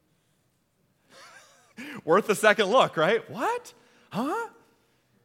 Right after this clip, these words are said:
Do you see 'em both? You can't see it the first time, can you? You gotta take a second look. Okay, how about this one? Go ahead, go to the next one. Duck or a rabbit?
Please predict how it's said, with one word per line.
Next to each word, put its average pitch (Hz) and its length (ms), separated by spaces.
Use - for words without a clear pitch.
Do 139 80
you 143 60
see 160 180
'em 160 100
both? 170 320
You 117 80
can't 165 220
see 196 160
it 190 100
the 143 60
first 123 260
time, 110 240
can 131 220
you? 104 80
You 107 80
gotta 131 160
take 139 180
a 123 60
second 123 360
look. 117 240
Okay, 151 300
how 151 120
about 160 200
this - 220
one? 113 180
Go 135 120
ahead, 139 280
go 135 100
to 135 80
the 135 60
next 139 240
one. 107 200
Duck 196 280
or 185 120
a 143 40
rabbit? 147 380